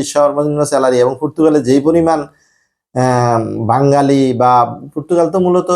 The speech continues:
যেটা বাস্তবতা সেটা হচ্ছে একটা, আহ, কি বলবো আমরা পর্যটন এরিয়ার মতো, এখানে হোটেল বা ট্যুরিজম সাইট, কিন্তু এখানে ফুট-, এ, ক্রোয়েশিয়াতে আপনার কনস্ট্রাকশন সাইট আছে, কিছু কাজ আছে, তবে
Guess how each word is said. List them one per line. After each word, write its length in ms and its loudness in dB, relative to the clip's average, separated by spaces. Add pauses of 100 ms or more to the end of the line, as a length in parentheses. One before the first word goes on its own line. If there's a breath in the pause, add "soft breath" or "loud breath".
যেটা 160 2
বাস্তবতা 540 -2
সেটা 240 -6
হচ্ছে 220 -6
একটা, 240 -4 (720 soft breath)
আহ, 220 0
কি 100 2
বলবো 280 2
আমরা 240 0
পর্যটন 440 0
এরিয়ার 320 2
মতো, 220 -2
এখানে 400 -2
হোটেল 360 -2 (140)
বা 200 -2
ট্যুরিজম 400 -2 (300)
সাইট, 380 -4
কিন্তু 200 -6
এখানে 400 0
ফুট-, 360 -2
এ, 240 2 (140)
ক্রোয়েশিয়াতে 520 0
আপনার 240 -2
কনস্ট্রাকশন 520 -6
সাইট 200 -2
আছে, 180 -4
কিছু 240 -18
কাজ 220 2
আছে, 320 -2
তবে 260 -4